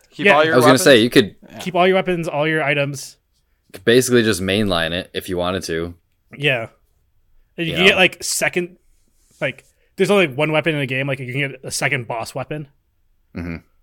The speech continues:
Speaker 2: And you get more, like, flasks and more, like, I haven't found the second, like, you can probably get two of the wonder physics potion thingy.
Speaker 1: Oh, that would be handy.
Speaker 2: Yeah, you get two of those now, I think.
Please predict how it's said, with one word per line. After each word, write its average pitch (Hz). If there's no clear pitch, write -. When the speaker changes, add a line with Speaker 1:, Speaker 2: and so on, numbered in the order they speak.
Speaker 2:
And 156
you 156
get 147
more, 147
like, 135
flasks 131
and 131
more, 123
like, 123
I 170
haven't 214
found 214
the 170
second, 170
like, 135
you 165
can -
probably 196
get 175
two 170
of 151
the 147
wonder 131
physics 160
potion 156
thingy. 170
Speaker 1:
Oh, 127
that 107
would 127
be 117
handy. 101
Speaker 2:
Yeah, 131
you 127
get 131
two 139
of 127
those 127
now, 127
I 127
think. 131